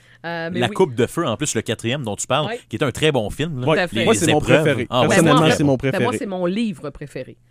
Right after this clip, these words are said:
Speaker 1: Même le livre,
Speaker 3: Oui.
Speaker 1: là, La Coupe de feu, c'est celui que je préfère.
Speaker 2: Hmm.
Speaker 1: Euh, je, moi, je préfère les premiers. C'est sûr que les, en fait, toute la série est bonne, mais c'est sûr que
Speaker 3: Mhm.
Speaker 1: ça devient plus sombre aussi,
Speaker 3: Oui.
Speaker 1: là, à la fin, là, évidemment.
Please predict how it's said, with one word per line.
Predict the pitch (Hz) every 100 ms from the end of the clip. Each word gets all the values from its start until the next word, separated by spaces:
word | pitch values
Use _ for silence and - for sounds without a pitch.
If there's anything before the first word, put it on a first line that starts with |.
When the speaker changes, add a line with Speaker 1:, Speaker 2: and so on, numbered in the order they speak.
| -
Speaker 1:
Même | 175 190
le | 180
livre, | 175 208 349 277
Speaker 3:
Oui. | 156
Speaker 1:
là, | 247
La | 214 165
Coupe | 214 175
de | 180
feu, | 233
c'est | 247 202
celui | 175 170
que | 175
je | 165
préfère. | - 156 - 117 -
Speaker 2:
Hmm. | 120 - -
Speaker 1:
Euh, | 156 151 143
je, | 151 - - -
moi, | 240
je | 339
préfère | - 214 277 285
les | 190
premiers. | - 180 185
C'est | 208
sûr | 240 320
que | 226
les, | 180 165 _ _ _ _ - -
en | 180
fait, | 285
toute | 339
la | 285 190
série | 196 180 226
est |
bonne, | 160 190 185
mais | 160
c'est | 190
sûr | 107
que | 117
Speaker 3:
Mhm. |
Speaker 1:
ça | 208
devient | 190 180 233
plus | - 208
sombre | - - 196 165 143
aussi, | 160 - -
Speaker 3:
Oui. | 110 247
Speaker 1:
là, | 196 143
à | 143
la | 139
fin, | 208 294
là, | 196
évidemment. | 160 165 165